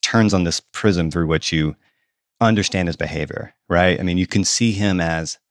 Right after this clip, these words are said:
placating the reductionist forces that still exist in the country,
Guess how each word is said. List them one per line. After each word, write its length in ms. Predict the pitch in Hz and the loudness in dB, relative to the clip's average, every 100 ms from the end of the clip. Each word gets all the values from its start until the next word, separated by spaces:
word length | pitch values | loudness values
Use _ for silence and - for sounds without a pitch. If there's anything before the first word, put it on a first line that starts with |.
| _ _ | _ _
placating 680 | - 101 104 - 107 104 98 | -2 2 2 2 2 2 0
the 80 | 85 | 0
reductionist 640 | 82 92 92 101 92 - | 0 -2 0 0 -2 -4
forces 500 | - 98 - 98 85 | -2 0 0 -4 -2
that 180 | 80 - | -6 -6
still 260 | - 85 | -6 -4
exist 440 | 78 73 98 95 - | -4 -2 -2 0 0
in 60 | |
the 80 | 101 | -2
country, 560 | - 107 101 104 101 | 0 -2 0 0 0